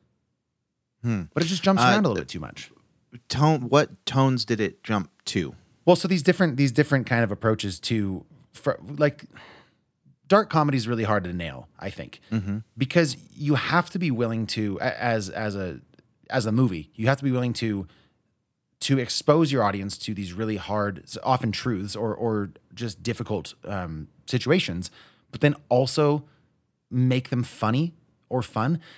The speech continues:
Speaker 2: And this movie has dark situations and fun situations, but they very rarely overlap. So I, I,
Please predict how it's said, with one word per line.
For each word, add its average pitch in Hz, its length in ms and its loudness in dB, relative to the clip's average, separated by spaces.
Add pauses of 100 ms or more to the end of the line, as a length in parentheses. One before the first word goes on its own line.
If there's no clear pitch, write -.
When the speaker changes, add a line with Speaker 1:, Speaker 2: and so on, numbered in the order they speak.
(180)
Speaker 2:
And 156 140 6
this 180 140 2
movie 202 240 4
has 135 120 4
dark 117 300 0
situations 104 720 -4 (380)
and 139 300 2
fun 120 220 0
situations, 107 440 -4
but 101 120 -6
they 120 80 -2
very 175 300 2
rarely 113 420 0
overlap. 92 560 -6 (800)
So 143 120 2
I, 131 60 6
I, 127 220 -2